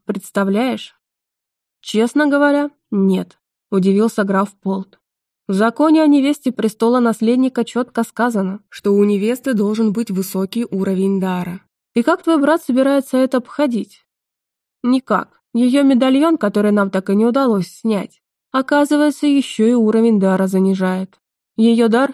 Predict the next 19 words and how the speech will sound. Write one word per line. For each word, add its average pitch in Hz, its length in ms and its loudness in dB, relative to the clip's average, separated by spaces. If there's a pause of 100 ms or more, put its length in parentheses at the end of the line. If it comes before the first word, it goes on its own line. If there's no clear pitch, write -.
на 214 120 -2
сегодняшний 214 600 0
день 254 200 2
в 220 80 0
Академии 202 480 0
самый 196 440 -2
высокий. 202 680 -8 (340)
Это 320 280 0
и 247 140 0
дракон 269 380 0
подтвердил, 196 640 -4 (220)
который 214 400 0
у 220 80 2
нас 202 260 0
был». 202 340 -6 (840)
«Надо 202 460 2
же», 208 240 -6 (180)
удивился 196 600 -2
лорд. 202 320 -6